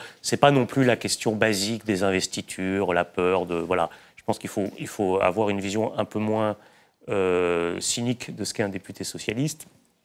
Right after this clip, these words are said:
Mais c'est une dimension morale, c'est-à-dire faire ou pas partie de la famille, adhérer ou pas à la logique de la discipline partisane. Il y a quelque chose qu'il faut bien comprendre, c'est que dans ce régime, quand vous devenez député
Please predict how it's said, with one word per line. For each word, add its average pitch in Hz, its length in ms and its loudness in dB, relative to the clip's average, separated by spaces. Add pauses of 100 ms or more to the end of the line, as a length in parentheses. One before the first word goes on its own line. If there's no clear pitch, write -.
(400)
Mais 139 140 6
c'est 170 240 2
une 147 100 6
dimension 135 580 2 (460)
morale, 117 400 4 (240)
c'est-à-dire 110 420 2 (300)
faire 139 300 4
ou 127 40 -2
pas 139 180 6
partie - 360 -4
de 110 60 -2
la 110 80 2
famille, 120 540 0 (340)
adhérer 131 420 6
ou 120 80 2
pas 131 220 6
à - 20 6
la 117 100 4
logique 113 300 0
de 107 80 -4
la 104 80 0
discipline 104 460 -8
partisane. 147 320 2
Il - 20 2
y 135 40 4
a - 60 0
quelque - 160 -2
chose 170 140 -2
qu'il 123 120 -8
faut 120 120 -6
bien 143 180 2
comprendre, 90 440 -6 (420)
c'est - 160 -8
que - 140 -4
dans 151 160 6
ce - 160 2
régime, 127 340 2
quand 113 140 -2
vous 101 140 -6
devenez 139 420 2
député 107 560 -4